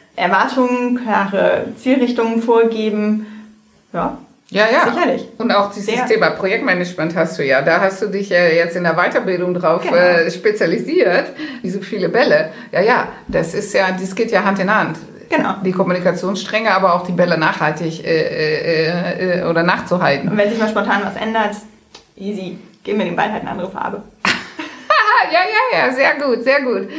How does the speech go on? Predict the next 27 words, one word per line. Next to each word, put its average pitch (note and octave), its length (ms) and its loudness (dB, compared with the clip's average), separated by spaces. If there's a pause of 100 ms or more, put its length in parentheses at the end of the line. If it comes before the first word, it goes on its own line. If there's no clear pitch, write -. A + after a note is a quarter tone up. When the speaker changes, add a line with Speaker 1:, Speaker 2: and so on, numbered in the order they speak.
(160)
Speaker 2:
So, F4 80 0 (180)
was D#4 220 0
hast G4 220 -4
du, F4 40 -6
äh, D#4 600 0 (100)
hast E4 220 0
du F#4 100 2
noch D4 160 2
an C4+ 160 2
einer B3+ 220 2
anderen C4+ 300 0
Stelle A#3+ 320 0
das A3 160 -6
Gefühl, G#3 380 0
dass F#3+ 220 2
Patchwork G3 720 0
eher F#3+ 500 0
im F#3+ 140 0
Beruf G3 380 2
für - 220 -4
dich G3+ 440 -4
ein F#3 220 2
Plus G#3 380 0
als F3+ 280 0
ein F3+ 140 0
Minus B3 360 2
ist? C#4+ 340 -4